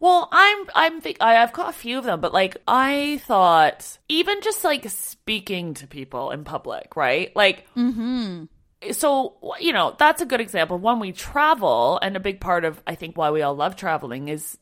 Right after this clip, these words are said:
Speaker 1: is meeting new people from different walks of earth. And I would quite happily, if I'm sitting at a bar or a pub, and, and I'm talking, like, solo travel, right?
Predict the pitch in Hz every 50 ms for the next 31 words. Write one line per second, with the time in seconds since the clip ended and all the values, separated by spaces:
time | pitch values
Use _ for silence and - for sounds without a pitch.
0 | _ _ - 156 170 175 170 - 160 151 143 139 139 143 143 139 135 - 147 131
1 | - 135 135 - - 151 143 143 139 147 135 - 147 139 - 131 139 143 135 -
2 | - - - 151 131 135 127 135 147 143 - - - 277 302 311 392 494 480 -
3 | - - 311 302 269 240 240 247 247 247 247 254 208 143 123 117 101 110 151 180
4 | 196 190 185 - - _ _ _ _ _ - 220 202 - 208 208 202 - - 214
5 | 202 208 196 185 180 175 175 165 147 139 139 131 131 135 131 127 - - 151 151
6 | 143 147 - 160 143 127 120 127 135 143 151 143 - - _ _ _ _ - 226
7 | 226 - - 233 247 262 277 311 330 - _ _ - - 277 247 233 - 220 196
8 | 175 147 143 131 - - _ _ _ - - 226 196 196 185 156 - 165 139 127
9 | - 135 - 160 165 165 _ - 160 147 151 180 175